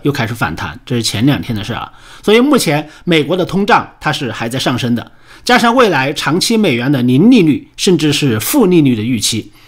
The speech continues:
那么这意味着美元实际的收益率啊，它将继续下降。可以说这是金价长期走强的一个根本支撑，加上中美南海冲突、中印冲突、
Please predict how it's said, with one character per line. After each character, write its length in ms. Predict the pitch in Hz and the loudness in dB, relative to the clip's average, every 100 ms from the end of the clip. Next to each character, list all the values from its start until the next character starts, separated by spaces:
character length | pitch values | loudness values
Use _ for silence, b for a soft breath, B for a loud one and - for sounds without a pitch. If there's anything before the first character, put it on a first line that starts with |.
| b | b
那 100 | 208 | -2
么 80 | 190 | 2
这 120 | 254 | 2
意 160 | 220 | 2
味 140 | 220 175 | 2 2
着 160 | 135 | 0
美 200 | 113 127 | -2 -4
元 200 | 104 117 | -4 -6
实 280 | 139 - 131 | -6 -4 -4
际 160 | 165 226 | 0 0
的 80 | 123 | 0
收 200 | 151 139 | 0 2
益 120 | 135 | 4
率 160 | 143 | 4
啊， 160 | 117 90 B B | 2 -2 B B
它 140 | 156 | -4
将 280 | 147 139 92 - | -2 -2 -4 -12
继 180 | - - | -4 -2
续 160 | 165 113 | -2 -2
下 200 | - 107 | -2 -2
降。 180 | 117 - b b b b | -4 -10 b b b b
可 80 | |
以 80 | 247 | 2
说 140 | 220 233 | 2 2
这 120 | 262 | 2
是 220 | 202 143 | 0 -2
金 260 | - 240 254 | -2 0 2
价 280 | 262 135 | 2 0
长 320 | 113 - 135 190 | -2 -8 -6 -4
期 200 | - 240 | -2 -4
走 240 | - 123 | -4 -6
强 220 | 104 110 | -4 -4
的 80 | 127 | -4
一 100 | 101 | -6
个 340 | 120 113 - - | -6 -6 -6 -2
根 240 | 240 277 | -2 -2
本 160 | - 76 | -8 -10
支 140 | 120 | -12
撑， 180 | 110 190 - _ B B B B | -12 -14 -16 _ B B B B
加 180 | - 240 | 2 2
上 420 | 240 214 151 139 | 4 0 0 -4
中 200 | - 226 | -2 0
美 280 | 226 151 101 - | 2 0 -4 -6
南 240 | 131 185 | -4 -2
海 180 | - 98 | -2 -6
冲 220 | - 139 | -4 -4
突、 240 | 139 95 b b b | -4 -10 b b b
中 200 | 240 247 | 0 2
印 180 | 277 147 | 2 -2
冲 220 | - 139 | -4 -6
突、 180 | - | -6